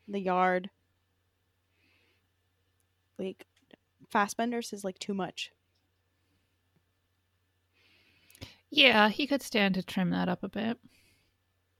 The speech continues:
Speaker 1: Yeah. <sighs>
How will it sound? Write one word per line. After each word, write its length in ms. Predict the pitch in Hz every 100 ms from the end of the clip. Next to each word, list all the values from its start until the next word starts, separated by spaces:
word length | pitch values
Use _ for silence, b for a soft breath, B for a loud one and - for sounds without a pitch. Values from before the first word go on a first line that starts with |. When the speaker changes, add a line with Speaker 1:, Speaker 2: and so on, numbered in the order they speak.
| -
Speaker 1:
Yeah. 280 | 208 185 196 196 _ _ _ _ _ - _ _ _ _ _ _ _ _ _ _ _ _ _ _ _ _ _ _ _ _ _ _ _ _ _ _ _ _ _ - B B B B _ B
<sighs> 240 | 349 320